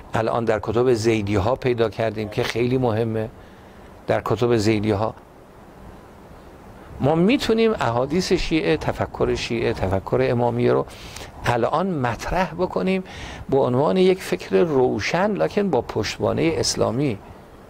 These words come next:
به شیعه کافر اینا به ما گفتن، اما هنوز به شیعه غیر از اباضی، الان به فکر اباضی هم نگاه می‌کنن،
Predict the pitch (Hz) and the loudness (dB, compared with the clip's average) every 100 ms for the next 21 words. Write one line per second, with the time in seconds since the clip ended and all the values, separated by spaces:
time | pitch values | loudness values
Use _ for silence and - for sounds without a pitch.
0 | - - - - - - - - - - | -20 -20 -20 -20 -20 -20 -20 -20 -20 -18
1 | - - - - 147 - 202 196 180 156 | -16 -10 -8 -2 0 2 2 2 2 2
2 | 160 160 247 233 190 233 247 175 - 214 | 2 2 0 0 0 0 0 0 2 0
3 | - - - - - 165 214 180 - 151 | -2 -10 -12 -14 -6 0 0 0 0 2
4 | 202 214 160 123 - 160 180 175 - - | 2 2 2 2 0 2 0 0 -10 -16
5 | - - 175 196 123 127 113 107 98 110 | -10 0 2 4 4 2 2 2 0 0
6 | 170 226 180 175 175 170 147 160 165 262 | 2 2 0 2 2 4 4 2 2 2
7 | 190 135 107 107 98 95 | 2 2 2 -2 -6 -8